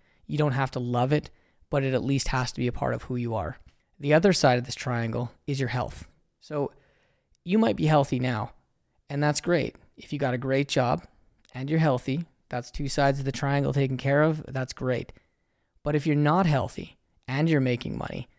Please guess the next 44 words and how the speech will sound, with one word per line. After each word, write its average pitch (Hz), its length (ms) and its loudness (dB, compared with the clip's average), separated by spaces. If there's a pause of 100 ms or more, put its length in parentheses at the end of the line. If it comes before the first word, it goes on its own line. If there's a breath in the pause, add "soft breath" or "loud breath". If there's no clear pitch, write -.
(380)
you're 147 120 -4
probably 156 500 6
not 139 220 2
gonna 139 160 0
be 131 200 -4
too 131 440 -2
happy 135 440 0
or 135 100 4
too 135 220 -2
fulfilled. - 520 -2 (600)
Now 139 140 -2
we 151 80 4
have 147 180 6
the 143 120 2
other 135 200 4
side, - 340 -4 (460)
which - 180 -10
is 143 80 -8
your 143 80 -2
spiritual 160 500 0
side, - 320 -8
your 123 100 -8
creative 139 420 0
side, - 320 -10
your 110 100 -6
artistic 139 440 -4
side. - 300 -8 (280)
In 156 140 -2
my 170 160 6
opinion, 143 520 2 (480 soft breath)
everyone's 165 520 6
an 123 80 0
artist. 80 380 -6 (680)
I 170 100 0
don't 190 160 4
think 180 140 0
I've 160 140 6
ever 156 240 2
met 147 180 4
anybody 143 300 2
who 147 140 -2
didn't 143 160 0
create 131 440 -2
something. - 540 -8